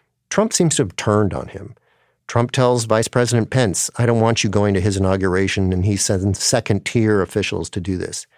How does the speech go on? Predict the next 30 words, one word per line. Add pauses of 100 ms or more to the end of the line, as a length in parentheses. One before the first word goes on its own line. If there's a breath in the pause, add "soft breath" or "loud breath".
(280 soft breath)
He
starts
refusing
to
talk
with
Zelensky
or
meet
with
him
and
withholding
meetings
and
contact
and
support. (640 soft breath)
Well,
what
happens
in
that,
in
that
span
of
weeks? (380 soft breath)
Two
things